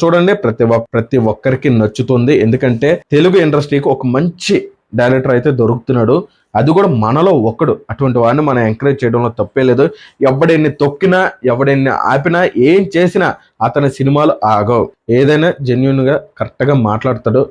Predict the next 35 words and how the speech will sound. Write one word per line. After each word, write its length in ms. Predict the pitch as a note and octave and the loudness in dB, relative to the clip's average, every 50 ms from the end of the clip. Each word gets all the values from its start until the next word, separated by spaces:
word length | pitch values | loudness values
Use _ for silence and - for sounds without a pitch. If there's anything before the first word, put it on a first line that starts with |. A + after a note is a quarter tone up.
| - - | -4 -2
So 60 | A#2+ A2+ A2 | 0 0 0
అటువంటి 440 | A2 A2+ G#2+ A2 A2 G#2+ - A#2 G#2 G2 G2 - _ - G#2 | 0 0 0 0 0 -2 0 0 0 0 -2 -4 _ -10 -6
అతనికి 280 | - - A2+ A2+ A2 G#2+ - B2 | -2 -2 0 0 0 0 0 0
చాలా 200 | G#2 A2 B2 C3+ C#3+ | 2 2 2 2 2
మంది 140 | C#3 C#3 C3 A#2 | 0 2 0 0
అభిమానులు 440 | G#2+ A2+ B2 C3+ C3+ C3+ C3+ C3+ B2+ A2 | 0 0 0 0 0 0 0 0 0 0
ఉన్నారు. 240 | A2+ B2+ B2+ B2+ D3 - - - | 0 0 0 -2 -2 -4 -6 -10
ఖచ్చితంగా 420 | G#2 - - - - A2 G#2+ G2+ - | -10 -10 -8 -4 -2 -2 -2 -2 -4
సినిమా 240 | - G#2 G#2+ A2 G#2 F#2+ - - | -4 -4 -2 -2 -2 -2 -4 -2
చూడండి. 420 | C#3 C#3 D#3 D#3+ D#3+ D#3 E3 F3+ G#3 - _ _ - - _ _ - - | -2 0 0 0 0 2 2 2 0 0 _ _ -20 -20 _ _ -4 0
చూడలేని 380 | C3 B2+ C3+ D3+ D3 D3 C#3+ C3+ | 2 2 4 4 2 2 2 2
వాళ్ళు 180 | C3+ C3 C3+ C3+ B2 | 2 2 2 2 2
ఎవరైనా 300 | A2+ A2+ C3 D3 C#3+ C#3+ C3+ | 2 2 0 0 0 0 -2
ఉంటే 120 | C3 - D#3 C3 A#2 | -2 -2 -4 -4 -6
బుక్ 160 | A2+ A2 - - | -10 -10 -6 -4
చేసుకోండి. 460 | D3 C#3+ C#3 - - C#3 C#3 C#3+ F3 G3 G3 - _ - C3+ | -4 -4 -4 -2 -2 -2 0 0 0 -2 -2 -6 _ -2 0
మీ 80 | D3+ D#3+ E3 D#3+ | 2 2 4 4
ఊర్లో 180 | F3 G3 G#3 G3 | 4 2 2 2
కానీ 140 | G3+ G3 F3+ D3+ | 2 2 0 2
థియేటర్ 280 | D#3 E3+ E3 F3 E3 C#3+ | 0 0 0 0 0 0
ఉంటే, 140 | C#3 D#3 F3+ F3 | 0 0 0 -2
ఆ 20 | D3+ C3+ | 0 0
థియేటర్ 300 | C3+ D#3 E3+ E3 F3+ F#3 F#3 | 0 0 0 0 0 0 0
లో 40 | G3 - - - _ - | 0 -2 -4 -8 _ -6
సినిమా 220 | C#3+ C#3 D#3 F3 F3 F3 | -4 -2 0 0 0 0
కానీ 120 | F#3 F3+ C#3+ B2 | 0 0 0 2
అవైలబుల్ 360 | C3+ D3+ D#3 D#3+ D#3+ D#3 D#3 D#3 | 2 2 2 2 2 0 2 2
గా 40 | D#3+ C#3+ A2+ G#2+ | 2 2 2 2
లేకపోతే, 600 | A2 B2+ C#3 - F3 C3+ - B2+ B2 - C#3+ B2 A2+ - _ _ _ - C3+ | 2 2 0 0 -4 -4 -2 -4 -2 0 0 -2 -2 -2 _ _ _ -4 -4
ముప్పై 200 | C#3 C#3 - F#3 E3+ E3+ | -2 0 2 2 2 2
మైళ్ళ 200 | E3 D#3+ D#3+ D#3+ C#3 | 2 2 0 2 2
దూరంలో 300 | D3 D3+ E3+ F#3+ G3 G3 F#3 | 2 2 2 2 2 2 2
ఉన్న 100 | F3+ - - C#3 | 0 0 0 0
థియేటర్ 320 | C3+ C#3 D#3+ D#3+ E3+ F3 E3 _ - | 0 0 0 0 -2 -4 -4 _ -4
కూడా 140 | E3 E3 | -2 -2